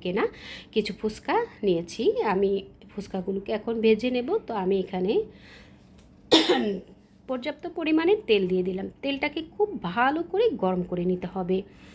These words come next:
খুব ভালো করে তেলটা গরম হয়ে আসলে এরপর আমি প্রয়োজন মতো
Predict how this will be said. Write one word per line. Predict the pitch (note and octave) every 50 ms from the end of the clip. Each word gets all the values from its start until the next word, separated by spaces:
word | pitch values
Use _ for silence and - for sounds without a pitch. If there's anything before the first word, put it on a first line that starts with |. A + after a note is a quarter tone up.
| - - - - - - - -
খুব | - D4 B3+ A#3+
ভালো | A3 B3 C4+ D4
করে | C#4+ - E4+ G#4 A4
তেলটা | G#4+ - - A3 F#3 F3+ F#3+
গরম | F#3 F3 F3+ F3+ F#3 F3+
হয়ে | F3+ E3+ G3 G3+
আসলে | G3+ G3 - - -
এরপর | B4 B4 D4+ G3 F3+ - F3 F3
আমি | F3 F3 F#3 B3 F#4+ G#4+ - - - - - - - _ - - - - - - - - - - - - - - -
প্রয়োজন | - A3 G3+ F#3+ F3+ F#3 F3+ F3+
মতো | F3+ F3+ F3+ F3 - C4+